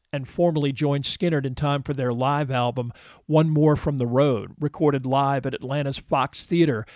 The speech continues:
in July of nineteen seventy-six. Uncharacteristically, he was not a heavy drinker or drug abuser. Gaines's addition, the tremendous success of Skynyrd's live album, and some introspection on Ronnie Van Zant's part concerning his lifestyle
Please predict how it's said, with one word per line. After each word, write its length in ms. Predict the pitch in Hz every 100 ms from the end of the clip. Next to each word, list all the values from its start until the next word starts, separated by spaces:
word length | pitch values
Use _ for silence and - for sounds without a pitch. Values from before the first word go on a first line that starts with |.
| -
in 160 | - 143
July 480 | 120 135 135 143 135
of 140 | 123
nineteen 420 | 131 139 - 139
seventy-six. 1040 | 123 - 135 123 - - 151 - - - - _ - - -
Uncharacteristically, 1300 | 165 170 165 165 156 151 151 156 160 156 - 110 117 -
he 140 | - 170
was 180 | 151
not 280 | 135 147 165
a 40 | 139
heavy 240 | 143 139
drinker 480 | 127 143 143 127 104
or 120 | 120
drug 300 | 120 143 139
abuser. 640 | 135 120 110 101 - 92 - _ _ _ _ _ _
Gaines's 480 | - 170 202 170 143
addition, 600 | 151 147 170 - 90 - - -
the 60 |
tremendous 520 | 156 170 156 170 160
success 540 | - 143 - 175 147 -
of 80 | 127
Skynyrd's 500 | - - 160 151 127
live 340 | 135 151 160
album, 420 | 135 110 101 98 -
and 140 | 151
some 160 | - 147
introspection 800 | 185 - 160 - 160 156 - 143
on 120 | 127
Ronnie 300 | 135 143 147
Van 240 | 139 131
Zant's 380 | 127 139 151 156
part 360 | - 123 104 -
concerning 440 | 135 - 143 139
his 160 | 135 127
lifestyle 720 | 135 147 - 139 120 110